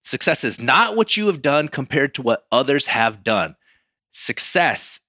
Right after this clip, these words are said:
is what you have done compared to what you know you're supposed to do. If you wanna be successful, if you wanna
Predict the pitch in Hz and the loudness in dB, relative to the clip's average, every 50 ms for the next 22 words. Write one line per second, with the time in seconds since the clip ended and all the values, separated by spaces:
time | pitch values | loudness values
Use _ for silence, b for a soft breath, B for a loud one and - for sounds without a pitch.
0 | _ _ _ - 104 101 110 113 113 - - - 98 98 110 135 170 208 220 185 | _ _ _ -10 -8 -4 -2 -2 0 0 0 -2 -2 -4 -4 -2 0 2 4 4
1 | - 202 185 165 123 - 127 120 113 107 104 104 107 101 - _ _ _ _ _ | 4 4 2 0 -2 0 0 2 2 0 -2 -4 -6 -10 -14 _ _ _ _ _
2 | _ - - 120 104 - - 131 117 113 - - 117 107 110 113 107 - - 110 | _ -10 -8 -8 -6 -2 0 0 0 0 -2 -6 -4 0 0 0 0 -2 -4 0
3 | 110 117 117 110 113 110 120 135 151 170 175 147 113 98 92 90 87 - _ _ | 2 2 2 2 2 2 4 4 6 6 6 4 4 2 0 -2 -4 -8 _ _
4 | _ _ _ _ _ _ _ 104 98 90 - - - - - - 107 92 85 - | _ _ _ _ _ _ _ -6 -4 -2 -2 -2 -4 -6 -4 -2 -2 -2 -2 -4
5 | - - 80 71 73 71 67 - _ _ _ _ _ _ _ _ _ _ _ _ | -6 -8 -10 -10 -12 -12 -12 -14 _ _ _ _ _ _ _ _ _ _ _ _
6 | _ _ _ _ _ _ _ _ _ _ _ _ _ _ _ _ - - - 101 | _ _ _ _ _ _ _ _ _ _ _ _ _ _ _ _ -12 -8 -6 -6
7 | 107 107 - 131 123 104 110 104 - - 98 - - - - 92 92 - - - | -6 -4 -4 -4 -2 -2 -2 -2 -2 -4 -4 -4 -4 -2 -2 -2 -2 -2 -6 -8
8 | - - - _ _ _ _ _ _ _ _ _ _ _ _ _ _ _ _ _ | -12 -16 -16 _ _ _ _ _ _ _ _ _ _ _ _ _ _ _ _ _
9 | - - 110 98 107 120 120 104 - | -8 -6 -4 0 2 2 2 0 -2